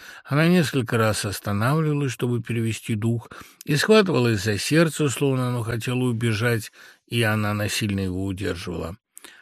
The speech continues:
«А второй этаж?» — спросил мистер Грюджиус, найдя первый удовлетворительным.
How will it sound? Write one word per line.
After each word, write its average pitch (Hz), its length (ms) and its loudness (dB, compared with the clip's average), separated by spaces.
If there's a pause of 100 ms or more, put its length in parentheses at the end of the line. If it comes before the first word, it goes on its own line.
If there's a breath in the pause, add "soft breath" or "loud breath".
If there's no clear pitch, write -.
(200 loud breath)
«А 151 220 4
второй 220 480 4
этаж?» — 113 340 0
спросил 113 460 -4
мистер 110 360 -2
Грюджиус, 151 640 2
найдя 117 340 -2
первый 131 440 -2
удовлетворительным. 123 840 -4